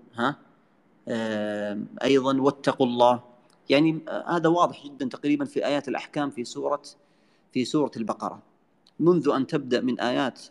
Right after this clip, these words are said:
ال-، القصاص في السورة إلى أن تختم بآيات الحج، ثم آيات الأموال التي في آخر السورة،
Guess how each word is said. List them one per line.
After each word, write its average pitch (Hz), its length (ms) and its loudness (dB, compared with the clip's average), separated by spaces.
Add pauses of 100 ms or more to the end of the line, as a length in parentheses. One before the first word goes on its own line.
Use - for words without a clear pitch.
(120)
ال-، 117 180 -4
القصاص 139 840 -4 (440)
في - 60 -8
السورة 156 440 0
إلى 135 280 -4
أن 127 120 -6
تختم 131 340 -4
بآيات 123 500 -2
الحج، - 440 -4 (440)
ثم 123 220 2
آيات 127 460 0
الأموال 123 600 0
التي 113 180 -6
في 120 140 0
آخر 120 220 -4
السورة، 156 480 -2